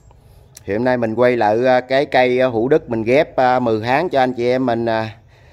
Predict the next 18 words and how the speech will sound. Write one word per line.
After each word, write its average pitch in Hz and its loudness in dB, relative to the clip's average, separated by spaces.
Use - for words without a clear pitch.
xem 127 0
rồi 117 0
mình 110 -2
nói 127 2
cái - -4
phần 107 -2
nước 165 -2
tưới 180 4
trước 208 4
khi 143 2
lãi 120 2
lá 156 2
và 104 0
trong 147 4
lúc, 175 2
à, 135 4
chơi 143 0
hoa 139 2